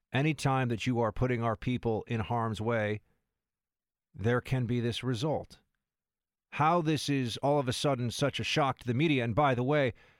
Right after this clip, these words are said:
how many of you, just ask yourself this question as I'm speaking to you about this right now, how many of you could tell me what percentage of those killed fighting for our country in Afghanistan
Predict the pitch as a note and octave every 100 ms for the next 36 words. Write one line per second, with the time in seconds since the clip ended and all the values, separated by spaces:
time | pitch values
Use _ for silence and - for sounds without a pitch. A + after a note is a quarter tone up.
0 | _ _ - F#3+ A#3+ B3 A3+ G3+ D3+ F#3+
1 | D3 G#2+ D3+ - - D#3+ E3 D#3 E3+ -
2 | D#3+ - D3 - D#3 C#3+ - A2+ G#2 A2+
3 | G2+ C#3+ C3+ A#2+ A2+ G#2+ G#2 G2+ - C3+
4 | B2+ A#2+ A2 F#2+ - _ _ _ _ _
5 | - D#3 F3+ E3+ D3+ D3 C#3 - C#3+ C#3
6 | A#2+ C3+ - - B2+ D#3 C#3+ B2 F2+ -
7 | - _ _ _ _ _ _ - B2+ B2
8 | A2 - - _ _ _ _ _ _ _
9 | G2+ C3+ E3 D#3+ - - E3+ F3 D#3+ C3
10 | - _ - - D3+ D3+ D#3 - C#3+ -
11 | C#3+ B2 C#3 C3 - C3 C3 - B2+ A#2
12 | G#2